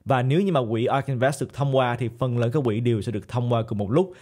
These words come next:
Chứ nếu không nó sẽ có quỹ được thông qua trước, có quỹ được thông qua sau, sẽ dẫn đến sự hỗn loạn trên thị trường và sẽ cho lợi thế cho một số những công ty. Và S E C không muốn là bị kiện sau này.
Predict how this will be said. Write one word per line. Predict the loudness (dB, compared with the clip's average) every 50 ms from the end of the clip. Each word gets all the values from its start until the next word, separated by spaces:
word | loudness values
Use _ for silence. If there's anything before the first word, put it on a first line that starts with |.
| -20 -6 0
Chứ | 2 4
nếu | 4 4 4 2
không | 2 2 0 0 0 0
nó | -2 -2
sẽ | -2 -2 -2 -2
có | -2 0 0 0 2 0
quỹ | 0 -2 -2 -2
được | -2 -2 -4
thông | -4 -6 -2 0 0
qua | 0
trước, | 2 2 2 2 0 -2 -10 _ _ _ -4
có | -2 0
quỹ | 2 2 0
được | 0 -2 -2
thông | -4 -2 0 0
qua | 0
sau, | 0 0 0 0 0 0 -2 -6 -10 -20 -12
sẽ | -4 -2 0 0
dẫn | 2 0 0 0 0
đến | 0 -2 -2
sự | -2 -2 -2
hỗn | -2 -2 -2 0
loạn | 0 0 0 -2 -4
trên | -6 -4
thị | -4 -2
trường | -2 0 0 0 0 0 -2
và | -2
sẽ | -2 -2 -4 -6
cho | -4 0 2 2 2 4 2 0
lợi | -2 -2 -4 -4 -6 -6 -6
thế | -4 -2 -2 -2 -2 -2
cho | -2 -4
một | -4 -4 -6 -6
số | -2 -2 0 0
những | 0 -2 -2
công | -2 -2 -2 0
ty. | 0 0 0 -2 -4 -8 -16 -20 -10 -4
Và | -2 -2 -2 -2 -2 -2 -2
S | -2 -2
E | -4 -4 -2 -2 -2 -2
C | -4
không | -4 -2 -2 0 2 2
muốn | 2 2 2 0 -2 -4 -10 _ _ _ _ _ _ -2
là | -2 0 0
bị | 0 -2 -4
kiện | -4 -4 -4 -2 -2
sau | 0 0 0 0
này. | 0 0 -2 -4